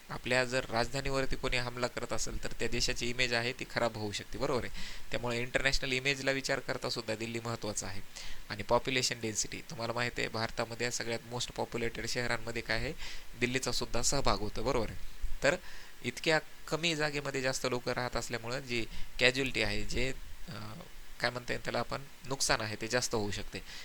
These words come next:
त्यामुळं दिल्ली संवेदनशील ठरते आणि दिल्लीला कंट्रोल करणं किंवा दिल्लीला सुरक्षित करणं हे सध्या देशासमोर एक मोठं चॅलेंज आहे. आणि याच्यामध्ये जर पाहिलं तर एक हवाई हल्ला जर आहे तर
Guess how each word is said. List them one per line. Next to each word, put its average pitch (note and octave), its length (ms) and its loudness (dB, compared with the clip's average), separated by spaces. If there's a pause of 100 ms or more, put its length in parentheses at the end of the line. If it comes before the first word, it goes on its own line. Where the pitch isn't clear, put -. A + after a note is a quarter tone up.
(180)
त्यामुळं C3+ 360 4
दिल्ली B2+ 220 2
संवेदनशील G#2+ 580 0
ठरते - 300 -4 (140)
आणि A2 180 -6
दिल्लीला B2 500 0 (340)
कंट्रोल A#2+ 320 0
करणं - 280 -4
किंवा A#2+ 140 0
दिल्लीला B2 420 2 (420)
सुरक्षित D#3+ 400 6 (100)
करणं G#2 320 -2
हे A#2+ 160 -4
सध्या A#2 280 2
देशासमोर A2 560 0
एक G#2+ 120 -4
मोठं A#2+ 300 -2
चॅलेंज G#2 400 0
आहे. - 140 -2 (640)
आणि A2+ 160 -4
याच्यामध्ये B2+ 400 4
जर B2+ 140 4
पाहिलं A#2+ 320 2 (440)
तर - 60 -2
एक C3 240 6
हवाई C3 280 6
हल्ला B2+ 300 4
जर B2+ 160 2
आहे G2+ 220 0 (180)
तर A2+ 80 -6